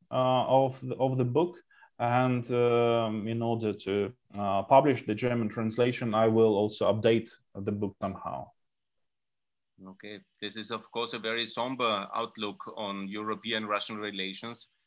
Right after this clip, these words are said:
Speaker 2: and, um, it's about, um, quite, um, how can I say, many people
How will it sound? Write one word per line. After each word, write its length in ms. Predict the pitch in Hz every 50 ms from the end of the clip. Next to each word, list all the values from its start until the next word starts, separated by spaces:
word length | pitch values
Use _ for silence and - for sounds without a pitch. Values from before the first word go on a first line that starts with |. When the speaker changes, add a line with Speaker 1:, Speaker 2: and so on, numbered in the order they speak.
| _ _ _
Speaker 2:
and, 420 | - 104 98 98 101 101 98 95 101
um, 420 | 98 98 95 95 92 95 95 98
it's 240 | 104 104 98 - -
about, 400 | 107 95 - 98 98 101 - -
um, 500 | 110 101 98 98 95 95 98 95 95 95 _ _ _ _ _ _ _ _ _ _
quite, 320 | 117 113 117 113 - -
um, 340 | 107 101 101 101 98 98 98 -
how 140 | 101 98 104
can 180 | - 113 107 110
I 80 | 107
say, 300 | 107 - 107 110 113 107 - _ _ _ _ _ _ _ _ _ _ _ -
many 280 | 110 110 123 139 139
people 400 | 113 127 139 139 - - 131 131